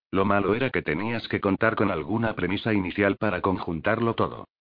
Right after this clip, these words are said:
A bordo de la nave, el consenso generalizado era que todos los contactos alienígenas anteriores, el vehículo Snark con el que Nigel habló brevemente, y el naufragio de Marginis habían sido probaturas. Algo, probablemente los pululantes y los espumeantes mismos,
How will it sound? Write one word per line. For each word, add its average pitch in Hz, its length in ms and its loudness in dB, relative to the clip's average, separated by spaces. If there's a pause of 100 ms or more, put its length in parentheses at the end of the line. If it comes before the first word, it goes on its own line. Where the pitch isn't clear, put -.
(320)
A 92 80 -2
bordo 85 320 0
de 87 140 0
la 78 80 -4
nave, 113 300 -2 (100)
el 98 160 0
consenso 107 540 0
generalizado 92 760 0
era 127 160 -2
que 90 120 -2
todos 104 360 2
los 76 180 -2
contactos 92 560 -2
alienígenas 104 680 0
anteriores, 95 600 2
el 110 120 0
vehículo 95 540 0
Snark 110 360 -2
con 104 160 0
el 98 180 0
que 87 140 0
Nigel 107 320 0
habló 92 240 0
brevemente, 104 720 0
y 90 160 0
el 85 100 -4
naufragio 90 560 -2
de 92 100 -2
Marginis 90 540 -2
habían 92 320 -2
sido 107 260 0
probaturas. 98 720 -2 (800)
Algo, 113 460 0 (100)
probablemente 98 800 2
los 92 160 -4
pululantes 98 640 0
y - 20 2
los 87 180 2
espumeantes 101 760 0
mismos, 101 580 -2